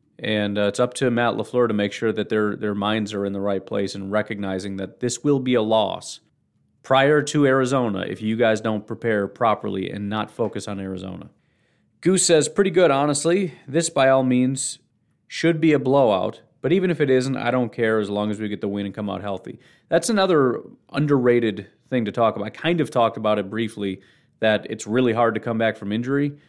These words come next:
Um, this is not a game that you wanna see injuries, 'cause even minor tweaks and things like that, you might be out. I mean, we don't usually even get updates until Wednesday, and by then it's like, "Well, we got, you'll have a handful of guys that didn't practice, but they'll be fine."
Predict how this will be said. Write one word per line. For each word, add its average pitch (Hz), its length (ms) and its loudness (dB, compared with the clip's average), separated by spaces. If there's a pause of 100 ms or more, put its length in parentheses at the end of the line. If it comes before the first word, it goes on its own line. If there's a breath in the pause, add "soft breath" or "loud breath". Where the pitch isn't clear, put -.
(240 soft breath)
Um, 107 320 -2
this 135 160 -2
is 147 80 -2
not 147 240 2
a 131 40 0
game 120 300 0
that 107 100 -2
you 107 120 -4
wanna 107 200 0
see 104 220 -4
injuries, 92 380 -8
'cause 107 180 -10
even 135 260 -2
minor 113 320 0
tweaks 120 440 -6
and 107 100 -8
things 117 180 -4
like 110 160 -2
that, 117 240 0
you 113 60 -6
might 110 220 -2
be 92 120 -8
out. 87 380 -10 (340)
I - 40 -10
mean, 110 140 0
we 131 100 4
don't 131 180 2
usually 113 300 2
even 101 160 -4
get 117 200 2
updates 107 480 0
until 98 300 -6
Wednesday, 98 460 -4
and 95 240 -10
by 104 140 2
then 110 220 0
it's 98 140 -6
like, 107 140 -4
"Well, 123 200 4
we 123 80 0
got, 120 300 2 (360 soft breath)
you'll 190 120 4
have 143 100 6
a 113 60 2
handful 117 340 -2
of 107 60 0
guys 107 240 2
that 101 100 -8
didn't 101 200 -6
practice, 113 400 -2
but - 160 -12
they'll 104 100 -6
be 104 100 -10
fine." 107 540 -16